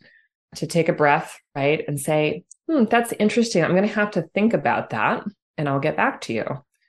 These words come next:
As just creating a little bit of space so that the person has gotten some kind of an answer, right? Because it's usually not an emergency or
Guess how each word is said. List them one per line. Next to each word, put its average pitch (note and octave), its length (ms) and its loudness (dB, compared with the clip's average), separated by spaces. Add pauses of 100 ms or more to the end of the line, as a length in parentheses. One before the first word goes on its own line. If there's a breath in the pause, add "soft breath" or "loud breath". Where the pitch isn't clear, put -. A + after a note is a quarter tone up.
(340)
As E3 500 4
just - 380 2
creating F3 400 2
a C#3+ 40 4
little D3+ 280 4
bit D3 160 2
of C3 120 0
space - 800 -2 (580)
so E3 280 4
that C#3+ 640 2 (640)
the E3 80 2
person F#3+ 520 2
has E3 280 0
gotten D3 560 2 (240)
some C4+ 320 0
kind E3 240 2
of C3+ 80 4
an C3 120 2
answer, B2+ 540 0
right? D#3 180 4
Because A3+ 220 -10
it's C4 160 -6
usually C4 300 2
not D#3+ 260 2
an D#3 100 2
emergency C3 920 -2
or C3 360 2